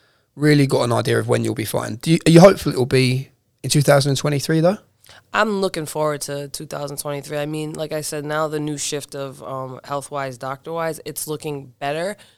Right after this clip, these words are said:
Speaker 2: as far as getting closer to an answer and a game plan for my health, you know what I mean? Kinda,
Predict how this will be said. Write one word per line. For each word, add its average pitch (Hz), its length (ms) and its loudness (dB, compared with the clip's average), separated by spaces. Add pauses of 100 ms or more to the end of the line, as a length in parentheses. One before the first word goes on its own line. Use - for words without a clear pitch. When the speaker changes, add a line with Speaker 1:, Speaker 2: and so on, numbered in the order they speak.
Speaker 2:
as 156 140 -6
far 160 240 2
as 143 160 -4
getting 147 260 -6
closer 143 320 -8
to 147 120 -8
an 139 100 -10
answer 143 260 -10
and 135 140 -10
a 131 60 -8
game 147 340 -6
plan 135 380 -10
for 139 240 -8
my 135 160 -6
health, 135 320 -2
you 139 60 -8
know 135 80 -6
what 135 60 -8
I 139 40 -6
mean? 143 180 -6
Kinda, 151 340 -4